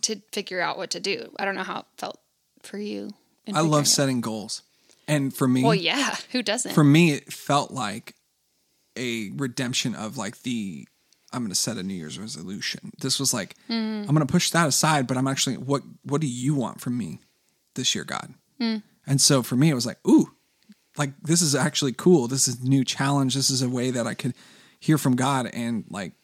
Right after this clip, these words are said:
Speaker 2: put measurables <laughs> on my outcomes for the year." Which I know sounds
Speaker 1: I totally don't view it that way. So this is really interesting because I'm usually really task-oriented.
Speaker 2: Yeah.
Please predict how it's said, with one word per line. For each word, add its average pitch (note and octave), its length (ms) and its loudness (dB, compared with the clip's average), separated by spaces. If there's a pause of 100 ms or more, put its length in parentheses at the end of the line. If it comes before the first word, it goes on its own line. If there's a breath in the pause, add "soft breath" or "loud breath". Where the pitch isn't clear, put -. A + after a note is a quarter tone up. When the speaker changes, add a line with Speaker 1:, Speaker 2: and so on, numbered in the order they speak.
(200)
Speaker 2:
put - 220 -4 (200)
measurables D3 1080 4
<laughs> - 60 -20
on D3+ 420 2 (320 soft breath)
my C#3 160 4
outcomes B2+ 460 0
for B2 100 -2
the A2+ 100 -4
year." G2 240 -6
Which D3+ 140 4
I E3+ 60 6
know F3 220 10
sounds B3 200 6
Speaker 1:
I C4+ 60 6
totally E4 420 6
don't D4+ 180 4
view C#4+ 160 2
it B3+ 80 2
that G3+ 160 2
way. F#3 140 0
So - 140 -2
this A3 120 0
is A#3+ 140 -2
really A3+ 180 0
interesting G3+ 520 -6 (360)
because A#3 240 4
I'm A#3 320 0 (120)
usually A#3 480 2
really G3 320 -4
task-oriented. - 640 -4
Speaker 2:
Yeah. D3 220 4